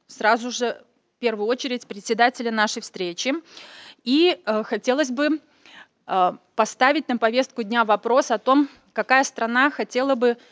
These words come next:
перенять лидерство и выдвинуть свою кандидатуру на председательство на данном мероприятии последующие три года. Пожалуйста.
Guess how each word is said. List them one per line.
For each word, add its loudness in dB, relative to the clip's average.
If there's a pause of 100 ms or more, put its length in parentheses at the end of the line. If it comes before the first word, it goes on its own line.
(160)
перенять -2
лидерство 0
и -8
выдвинуть -4
свою -2
кандидатуру -6
на 0
председательство -4 (640)
на -4
данном 4
мероприятии 0
последующие -6
три -12
года. -14 (800)
Пожалуйста. -2